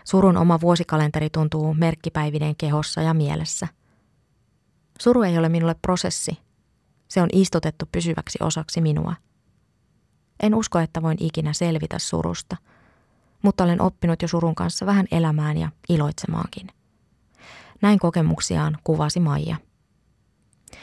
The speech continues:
Suomalaisessa kulttuurissa ajatellaan yhä, että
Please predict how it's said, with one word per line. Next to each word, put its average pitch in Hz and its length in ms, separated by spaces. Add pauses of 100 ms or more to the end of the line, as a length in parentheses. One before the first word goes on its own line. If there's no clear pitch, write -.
(400)
Suomalaisessa 233 540
kulttuurissa 180 600
ajatellaan 156 480
yhä, 170 280
että 151 240